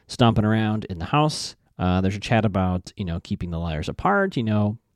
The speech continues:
Ari kinda thinks it's unfair, et cetera. The parents are still sticking to their guns. And then we find out, uh, Mom is gonna be a full-time teacher at the high school. And whoa,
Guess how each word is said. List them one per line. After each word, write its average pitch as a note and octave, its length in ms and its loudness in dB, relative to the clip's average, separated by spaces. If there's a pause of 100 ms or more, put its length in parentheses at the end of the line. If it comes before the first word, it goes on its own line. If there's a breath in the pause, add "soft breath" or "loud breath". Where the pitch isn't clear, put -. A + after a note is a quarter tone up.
Ari F2 180 0
kinda G2+ 200 -2
thinks B2 160 0
it's A2+ 120 0
unfair, E3 400 6
et C#3+ 100 4
cetera. C3 280 6
The B2+ 80 2
parents G#2+ 360 0
are F2+ 120 4
still - 240 -4
sticking F#2+ 320 -6
to F#2+ 120 -6
their - 140 -6
guns. C#3+ 580 4 (440)
And A2+ 200 2
then A2+ 380 4
we A#2 120 6
find A#2 340 4
out, A2 440 4
uh, G#2 140 2
Mom A#2+ 240 4
is E3+ 80 4
gonna F#3 140 2
be F#3+ 100 6
a E3+ 40 6
full-time F#3 640 0
teacher - 560 -6 (240)
at D#2+ 180 -8
the F#2+ 80 -2
high G2+ 200 0
school. - 520 -8 (500)
And G#2+ 500 4 (200)
whoa, D#3 640 6